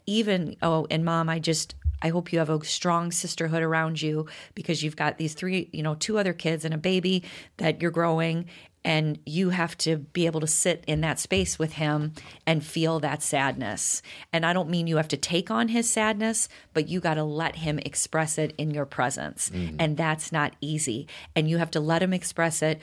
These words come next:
Speaker 1: without thinking then you need to fix it.
Speaker 2: Right.
Speaker 1: You will not have the perfect words. The only thing he needs to do is cry about everything he's feeling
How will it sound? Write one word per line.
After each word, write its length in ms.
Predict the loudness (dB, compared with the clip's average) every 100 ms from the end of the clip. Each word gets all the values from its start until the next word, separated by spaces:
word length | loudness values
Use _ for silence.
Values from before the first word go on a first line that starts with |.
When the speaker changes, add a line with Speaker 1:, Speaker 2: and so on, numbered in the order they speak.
| -4
Speaker 1:
without 380 | 0 2 2 0
thinking 500 | 0 -2 0 -2 0
then 240 | 2 2 2
you 160 | 0
need 300 | 0 0 -2
to 60 | -4
fix 420 | 0 -2 0 -2
it. 120 | -2
Speaker 2:
Right. 220 | -2 -6 -8 -8
Speaker 1:
You 140 | -2 0
will 140 | 0
not 320 | 2 0 -2
have 320 | 0 0 0
the 60 | -2
perfect 480 | -2 -2 -2 -4 -4
words. 500 | 0 2 2 2 -2 -16 -12 -4
The 120 | -4 0
only 380 | 0 2 0 0
thing 180 | 0
he 160 | 0 -2
needs 320 | -2 -4 -6
to 80 | -4
do 320 | 0 2 2 -2 -12 -4
is 160 | -4
cry 320 | -4 -2 2
about 320 | 2 2 2 2
everything 360 | 2 2 0
he's 260 | 2 0 0
feeling 480 | 0 0 0 -2